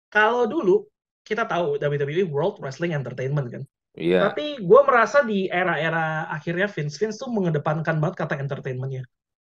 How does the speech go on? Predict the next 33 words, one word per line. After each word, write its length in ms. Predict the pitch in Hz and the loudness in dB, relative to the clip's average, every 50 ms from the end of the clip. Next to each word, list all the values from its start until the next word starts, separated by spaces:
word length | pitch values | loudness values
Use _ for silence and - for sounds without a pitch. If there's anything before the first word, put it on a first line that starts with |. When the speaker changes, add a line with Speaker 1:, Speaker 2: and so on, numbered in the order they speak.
| _ _ _ _ _ _ _ _ _ _ _ _ _ | _ _ _ _ _ _ _ _ _ _ _ _ _
Speaker 2:
Hmm, 1040 | - 107 113 113 117 120 120 117 117 113 113 110 107 107 107 104 104 101 101 98 95 - 87 | -12 -8 -6 -6 -4 -4 -4 -4 -4 -4 -4 -4 -6 -6 -6 -6 -6 -8 -8 -10 -12 -14 -12
oke. 240 | 87 90 - 143 | -12 -12 -8 -4
Speaker 1:
Banyak 480 | 139 139 135 135 139 151 165 170 170 151 | -2 0 0 0 0 0 -2 -2 -2 0
banget 560 | 151 151 160 170 180 190 196 190 190 190 190 | 0 2 2 2 2 2 2 2 2 0 -2
spektakel-spektakel 1400 | - - - - 170 165 - - 170 160 - - 165 160 156 - - 165 156 - - 160 151 151 - 196 190 196 185 | -6 -12 -6 -4 -4 -4 -4 -4 -8 -8 -6 -4 -4 -4 -4 -4 -4 -4 -4 -2 -2 -2 -2 -2 0 2 2 4 4
yang 320 | 175 160 156 151 151 151 | 4 4 2 2 2 0
dia 480 | 147 147 151 147 147 147 147 147 143 143 | 0 0 0 0 0 0 0 0 0 0
kasih 560 | - 147 143 139 - - 165 151 - 165 147 | -2 -4 -4 -4 -6 -6 -8 -8 -6 -8 -6
itu 100 | - - 196 | -2 0 2
yang, 160 | 185 170 165 165 - _ _ _ _ _ - _ - | 2 2 0 -2 -6 _ _ _ _ _ -20 _ -14
anjir 320 | - 135 147 160 185 175 208 | -8 -6 -4 -4 -2 -4 -4
nih, 60 | 208 - _ _ | -6 -8 _ _
ini 80 | 175 202 220 196 | -2 0 0 0
wrestlingnya 480 | 190 175 160 - - 175 175 208 208 | 0 -2 -2 -2 -2 0 0 0 0
sih 120 | 208 220 - | -2 -2 -4
tipis 320 | - 165 - - 147 - - | -4 -4 -4 -4 -6 -6 -6
banget 480 | - 143 123 120 135 202 - 170 143 | -6 -6 -6 -4 -6 -6 -4 -4 -4
ya. 20 | 127 - - _ _ _ _ _ _ _ _ _ _ | -6 -6 -12 _ _ _ _ _ _ _ _ _ _
Ini 160 | - 180 208 208 208 | -4 -2 -2 0 0
cuma 160 | 214 180 165 | -2 0 0
entertainment-nya 880 | 156 156 147 143 147 - 151 143 147 147 143 139 147 147 151 196 220 208 | 0 0 -2 -4 -4 -2 -2 -2 0 0 0 -2 -2 -2 -2 -2 -2 -2
aja 160 | 165 175 190 190 139 | 0 0 0 0 0
gitu. 240 | 123 - - 60 - _ _ _ _ | -4 -8 -14 -18 -20 _ _ _ _
Contoh 360 | - - - 165 - 190 175 175 | -4 -2 -2 0 0 0 0 2
paling 240 | 185 175 175 180 180 175 | 2 2 4 4 2 2
nyata, 280 | 175 175 175 - 202 | 2 2 2 0 -2
contoh 480 | 190 190 170 165 170 165 - 185 175 170 | 0 -2 -2 -4 -4 -4 -2 -2 -2 -2
akhir-akhir 600 | 160 - - 170 - - 170 165 165 160 - 170 170 | -2 -4 -8 -8 -4 -2 0 0 0 0 0 -2 0
ini 120 | 185 202 185 | 2 2 2
misalnya 240 | 160 - 180 202 196 185 | 2 2 2 2 2 2
twenty-four 480 | 180 165 165 170 170 160 - 170 170 170 | 0 0 0 -2 -2 -2 -2 -2 0 0
seven 240 | 180 170 - 190 175 | 0 -2 0 -2 0
Championship. 600 | 170 185 190 190 208 214 208 208 214 196 202 | 0 0 0 2 0 0 0 0 -2 -2 -2